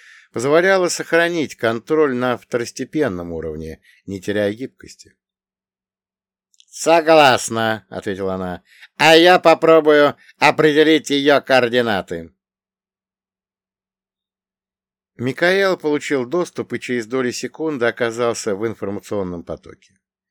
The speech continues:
Он входил в диалог с Р Ц Б А, чувствуя каждую паузу, каждый сдвиг в структуре контакта. Сформировал ответ,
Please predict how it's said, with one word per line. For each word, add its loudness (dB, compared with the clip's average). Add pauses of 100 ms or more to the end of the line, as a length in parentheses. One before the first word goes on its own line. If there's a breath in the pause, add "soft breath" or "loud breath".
(540)
Он -2
входил -2
в -8
диалог 2
с -12
Р -4
Ц -8
Б -2
А, -2 (320 loud breath)
чувствуя -6
каждую 0
паузу, -2
каждый -4
сдвиг -8
в -20
структуре -8
контакта. -12 (1160)
Сформировал -2
ответ, -4